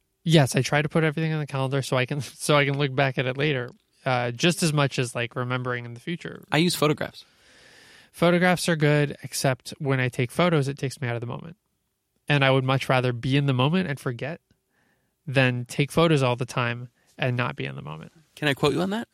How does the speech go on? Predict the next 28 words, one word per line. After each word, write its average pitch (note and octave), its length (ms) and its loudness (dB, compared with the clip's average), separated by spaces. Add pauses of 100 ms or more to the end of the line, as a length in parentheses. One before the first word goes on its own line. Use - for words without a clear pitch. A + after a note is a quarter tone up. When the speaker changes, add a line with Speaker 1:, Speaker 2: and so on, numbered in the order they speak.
(220)
Speaker 1:
Sure. G3+ 260 -10 (840)
Speaker 2:
You'd, F3+ 280 -4
you'd D3 140 0
rather F#3 240 4
be D3+ 220 2
in F3+ 100 2
the D#3+ 60 2
moment C#3+ 380 2 (260)
and B2+ 140 2
not B2 120 6
remember A#2+ 260 2
it A2+ 60 0
later A#2 360 -2 (640)
Speaker 1:
Yeah. D3+ 160 4
Speaker 2:
than A#2 120 4
taking C3+ 400 0
a A2+ 100 -4 (280)
break B2 240 2
from - 160 -2
the A#2+ 60 4
moment A2+ 360 2
to - 60 -10
take A2 100 -2
a G#2 60 -2
photograph G#2+ 420 0
so - 120 -4
you - 60 0
can G#2+ 200 -2